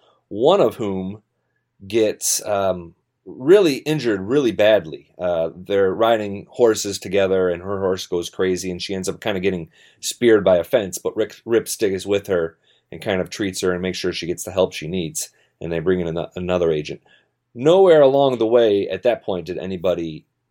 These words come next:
like, ask Rip for his I D or try to take his name or anything. The sheriff was in charge of that investigation on the local level, and the degree to which he knows of who Rip really is never was clear.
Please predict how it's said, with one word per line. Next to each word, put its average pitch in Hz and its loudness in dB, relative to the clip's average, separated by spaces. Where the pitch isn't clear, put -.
like, 87 -4
ask 95 -2
Rip 95 -2
for 90 -2
his 82 -6
I 82 -4
D 110 -2
or 85 0
try 90 0
to 80 -2
take 87 -6
his 87 -12
name 92 -2
or 82 -4
anything. 76 -10
The 98 -2
sheriff 151 4
was 104 2
in 90 -6
charge 127 4
of 98 -2
that 87 0
investigation 87 -4
on 78 -10
the 76 -6
local 90 0
level, 71 -6
and 95 -8
the 101 -4
degree 170 0
to 170 6
which 143 4
he 156 -4
knows 135 4
of 135 0
who 139 0
Rip 123 2
really 113 2
is 147 0
never 120 -2
was 127 2
clear. 151 -2